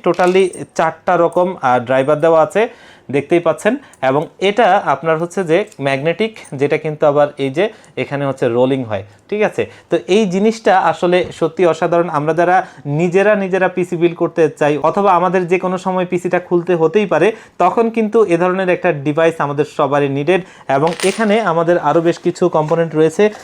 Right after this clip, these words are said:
যেমন কি এখানে যদিও সাতা পোর্ট চারটা কেন দিলে আমি জানি না, যদিও চারটা সাতা পোর্ট বর্তমান সময়ে প্রয়োজন নাই, তবে চারটা সাতা পোর্ট দিয়েছে। এবং এখানে একটা লোগো রয়েছে, যেটা কিন্তু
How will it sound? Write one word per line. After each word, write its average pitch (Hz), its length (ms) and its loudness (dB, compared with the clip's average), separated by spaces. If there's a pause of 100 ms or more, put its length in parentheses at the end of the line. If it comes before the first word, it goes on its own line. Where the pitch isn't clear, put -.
(140)
যেমন 165 320 2
কি 202 180 2
এখানে 196 400 2
যদিও 175 540 4
সাতা 175 320 0
পোর্ট 180 220 2 (100)
চারটা 180 360 0
কেন 180 220 0
দিলে 170 160 2
আমি 165 140 0
জানি 151 220 0
না, 175 160 0 (100)
যদিও 170 380 2
চারটা 175 280 0
সাতা 180 240 0
পোর্ট 175 200 0
বর্তমান 160 400 -2
সময়ে 160 260 -4
প্রয়োজন 156 380 0
নাই, 156 280 0 (320)
তবে 143 180 2
চারটা 156 340 -2
সাতা 175 240 0
পোর্ট 170 220 0
দিয়েছে। 170 420 2
এবং 151 320 0
এখানে 156 240 -4
একটা 151 160 0
লোগো 143 320 2
রয়েছে, 160 360 2
যেটা 139 200 -4
কিন্তু 127 240 -6